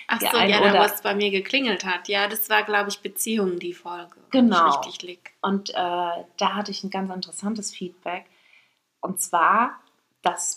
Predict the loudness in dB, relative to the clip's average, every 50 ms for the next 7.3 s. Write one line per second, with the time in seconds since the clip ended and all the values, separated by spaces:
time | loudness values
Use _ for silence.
0 | -6 -6 -6 -6 -4 0 2 4 4 4 2 -2 -6 -8 -8 -4 -2 -2 -2 -2
1 | -2 -4 -6 -6 -4 -2 0 0 0 0 -2 -4 -2 -2 -2 -2 -2 -6 -10 -14
2 | _ -16 -10 -8 -8 -8 -6 -6 -6 -4 -4 -4 -6 -6 -6 -6 -4 -2 -2 -2
3 | -4 -4 -6 -8 -6 -6 -8 -10 -8 -8 -10 -8 -6 -6 -8 -8 -10 -14 -10 -10
4 | -8 -6 -4 0 4 4 4 4 4 2 -2 -2 -2 -4 -4 -4 -2 -2 -2 -4
5 | 0 2 2 2 2 2 0 0 0 0 0 0 -2 -2 -2 -4 -4 -6 -6 -6
6 | -6 -6 -8 -10 -8 -2 2 2 4 4 2 0 -2 -2 -2 -2 -2 -2 -2 -4
7 | -4 -6 -4 -4 -4 -4